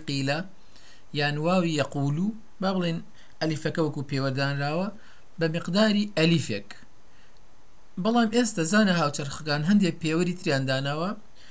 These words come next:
خودی ئەو کەسەی کە ئێستا من لە با-، باسەکەی لێوەرەگرم، ئەڵێ، ئەوەندەی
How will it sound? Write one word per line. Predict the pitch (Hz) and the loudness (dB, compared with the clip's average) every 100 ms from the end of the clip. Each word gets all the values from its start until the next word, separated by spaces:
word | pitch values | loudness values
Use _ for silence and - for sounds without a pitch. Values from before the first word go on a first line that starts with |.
| - - | -8 -2
خودی | 240 214 | 2 2
ئەو | 190 185 | 2 0
کەسەی | 170 180 | 0 0
کە | 180 | 0
ئێستا | 160 - 156 | 0 0 -2
من | 156 151 | -4 -4
لە | 151 | -4
با-، | 160 156 | -4 -2
باسەکەی | 147 - 185 196 | 0 0 0 2
لێوەرەگرم، | 156 143 139 151 185 190 - | 2 2 0 0 -2 -2 -4
ئەڵێ، | 165 202 208 - - - 156 151 151 - 196 | 0 0 0 -4 -10 -10 -10 -8 -8 -6 -2
ئەوەندەی | 190 185 196 208 | 0 2 4 2